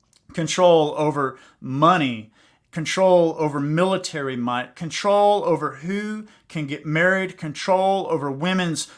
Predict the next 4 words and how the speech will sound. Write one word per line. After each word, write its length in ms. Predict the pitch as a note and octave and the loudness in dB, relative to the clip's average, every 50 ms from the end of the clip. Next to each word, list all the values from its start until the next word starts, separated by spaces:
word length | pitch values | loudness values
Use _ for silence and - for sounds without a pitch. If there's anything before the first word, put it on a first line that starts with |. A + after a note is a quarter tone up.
| _ - | _ -12
bodies, 540 | C3 A#2+ D3 D#3 E3+ F3 F3+ F3+ F3+ E3+ - | 0 2 4 6 6 6 4 2 -2 -4 -6
control 760 | - - D#3 C3 - - - G3 F#3+ F#3+ F#3+ F#3 F#3+ F3+ - | -8 -10 -10 -8 -8 -4 0 2 2 2 2 2 0 -2 -2
over 220 | F3 D#3+ C#3+ D3 D3 | -2 -2 -2 -2 -4
books 720 | B2+ A#2 A2 A2 A#2+ A3+ C4 - - _ - - - | -6 -8 -6 -2 0 0 0 0 -4 _ -8 -8 -8